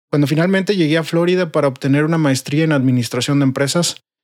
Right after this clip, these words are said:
experimenté microagresiones mientras navegaba por un sistema que preserva un estatus más alto para las personas blancas. Por ejemplo, en la escuela de posgrado escuchaba: 'Oh,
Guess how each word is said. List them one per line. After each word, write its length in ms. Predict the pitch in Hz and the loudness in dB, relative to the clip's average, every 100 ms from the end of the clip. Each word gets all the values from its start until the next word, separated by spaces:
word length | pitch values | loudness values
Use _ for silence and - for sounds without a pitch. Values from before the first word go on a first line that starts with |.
| _ | _
experimenté 720 | 131 - 156 143 139 131 156 | -4 -4 -2 0 2 0 0
microagresiones 880 | 165 170 151 143 127 123 151 151 156 | 0 -2 0 0 0 -2 0 0 0
mientras 300 | 147 127 131 | 0 0 0
navegaba 480 | 127 123 120 131 143 | 0 0 0 0 -2
por 140 | 139 131 | -2 0
un 100 | 135 | 0
sistema 580 | 131 - 139 147 156 | -2 -2 0 0 -2
que 120 | - 127 | -4 -4
preserva 580 | 131 117 143 147 160 - _ - | -2 0 0 0 -2 -4 _ -2
un 160 | 165 | 0
estatus 400 | 165 - 160 160 | 0 0 -2 0
más 180 | 151 143 | 0 2
alto 300 | 151 139 151 | 0 -2 -4
para 160 | 147 131 | -2 0
las 140 | 123 | -2
personas 400 | - 127 139 135 | -2 -2 0 0
blancas. 480 | 131 131 127 - - _ _ _ _ - | 0 -2 -4 -6 -10 _ _ _ _ -4
Por 120 | 139 | 0
ejemplo, 400 | 131 147 139 127 - _ _ | 0 0 -2 -6 -14 _ _
en 100 | 139 | -2
la 40 | 139 | 0
escuela 300 | - 156 156 | 0 0 0
de 80 | 139 | 0
posgrado 480 | 143 127 151 160 | -2 0 0 0
escuchaba: 580 | 151 - 123 143 135 120 127 | -2 -4 -2 0 0 -2 -4
'Oh, 320 | 156 160 | 0 0